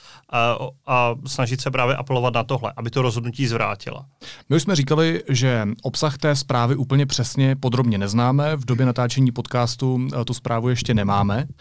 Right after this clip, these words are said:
Speaker 2: ale zajímalo by mě, jestli víme něco víc, než jenom to, že je Andrej Babiš minimálně podle toho, co píše týdeník Respekt,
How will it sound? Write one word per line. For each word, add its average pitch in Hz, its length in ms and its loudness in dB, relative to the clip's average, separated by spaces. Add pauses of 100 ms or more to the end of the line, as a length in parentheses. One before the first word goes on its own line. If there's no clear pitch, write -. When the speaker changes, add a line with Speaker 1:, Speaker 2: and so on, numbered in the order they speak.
(200)
Speaker 2:
ale 113 160 0
zajímalo 151 300 4
by 170 100 0
mě, 175 180 0
jestli 165 240 -2
víme 165 200 0
něco 165 260 -2
víc, 175 300 -2 (100)
než 120 220 0
jenom 135 220 4
to, 120 320 -2
že 117 160 -2
je 113 420 2
Andrej 120 340 2
Babiš 117 460 2 (120)
minimálně 127 560 2
podle 123 200 -2
toho, 117 180 -2
co 120 120 -6
píše 123 260 -6
týdeník 120 380 0
Respekt, 120 480 -2